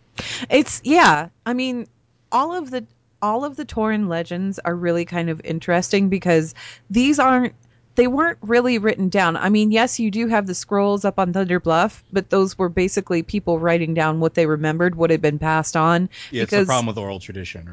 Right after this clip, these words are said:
Speaker 2: right?
Speaker 1: it's, it's oral tradition, and it's also the fact that the Tauren themselves, they were very, they were nomadic. So they were separated into different tribes, and those tribes would just kind of wander the plains, as it were. They didn't,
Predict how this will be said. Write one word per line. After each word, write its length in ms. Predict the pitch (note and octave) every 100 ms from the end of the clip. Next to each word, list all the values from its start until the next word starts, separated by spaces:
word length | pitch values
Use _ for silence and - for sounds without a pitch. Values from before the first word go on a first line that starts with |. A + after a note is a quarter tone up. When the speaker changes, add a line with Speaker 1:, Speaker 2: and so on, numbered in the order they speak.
| F2+
Speaker 2:
right? 100 | A3
Speaker 1:
it's, 340 | - A#3+ -
it's 180 | - G#3+
oral 380 | - B3 C4 A#3+
tradition, 420 | A3+ G3 G3 G3+
and 100 | G3
it's 140 | F3 G3+
also 260 | A#3 -
the 120 | G3 F#3
fact 260 | F3 F3
that 140 | F3+ -
the 120 | F3
Tauren 380 | - G3+ F#3+ F#3+
themselves, 500 | F3 E3+ G#3 F#3 E3+
they 160 | F3 G#3+
were 160 | A3
very, 460 | F3 F#3 F#3+ F#3+ -
they 160 | F3+ F#3+
were 140 | F#3+
nomadic. 760 | F3 F3 F3 D#3+ F3+ G#3 - - _ _ _
So 260 | - G#3 F#3+
they 160 | G3
were 140 | F#3+ F3+
separated 540 | G#3 F#3+ F#3+ F3 F3
into 220 | E3+ F3+
different 340 | E3 E3+ F#3 -
tribes, 360 | F#3 D#3+ D#3+
and 100 | E3
those 160 | D#3 D3+
tribes 340 | F3 D3+ D3+
would 100 | D#3+
just 180 | D#3 D#3+
kind 160 | - E3
of 220 | D3 D#3+
wander 360 | E3+ D3+ D3+ D3+
the 120 | D3+
plains, 360 | - A#3 A3
as 140 | F3 E3
it 140 | D3+
were. 320 | D#3 D3 C#3+ D3+ - - _
They 140 | F#3+
didn't, 340 | F3+ F3+ D#3+